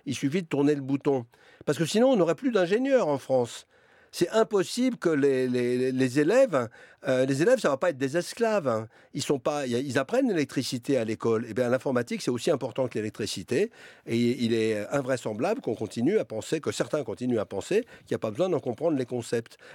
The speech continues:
Alors, en Angleterre, par exemple, maintenant, l'informatique est officiellement une matière à part entière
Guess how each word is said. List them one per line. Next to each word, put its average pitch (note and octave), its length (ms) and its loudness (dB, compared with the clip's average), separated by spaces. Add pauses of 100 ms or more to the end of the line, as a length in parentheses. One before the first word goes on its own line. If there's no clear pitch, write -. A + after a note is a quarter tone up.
Alors, B2 260 0
en B2+ 80 0
Angleterre, B2 420 0
par C3+ 120 2
exemple, D#3 220 4
maintenant, C3+ 280 2
l'informatique C3+ 500 -2
est A#2+ 120 -4
officiellement C#3 640 2
une A2 100 -2
matière G#2 320 0
à F#2+ 40 0
part C3 180 -2
entière C3+ 540 0